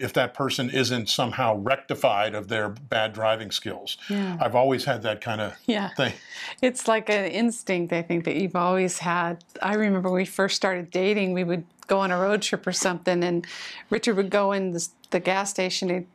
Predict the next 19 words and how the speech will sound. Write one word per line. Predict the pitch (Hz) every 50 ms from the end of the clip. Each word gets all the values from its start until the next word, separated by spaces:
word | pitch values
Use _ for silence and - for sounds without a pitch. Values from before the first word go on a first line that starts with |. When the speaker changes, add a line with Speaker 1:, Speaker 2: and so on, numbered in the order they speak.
| _ _
Speaker 2:
pick | - 208 202
up | 196 196 196 -
something | - - 180 180 175 - 185 180
or | 175 180
whatever. | 180 180 180 180 180 180
He | 180 202 196
said, | - - 147
"If | 151 151 - 170
anything | 190 208 202 208 196 190
happens, | 170 202 202 190 - 165 156 156 - - - - - - - - _
you | 202 214 226
run | 214 220 226 226
over | 233 233 214 226 226
there | - 196 185 185 180 180 175
to | 175 -
that | - 180 208 208 -
payphone | - 185 190 185 180 - 190 180 185 190 190 190 190
and | 185 175 -
call," | - - 226 226 226 226 226 233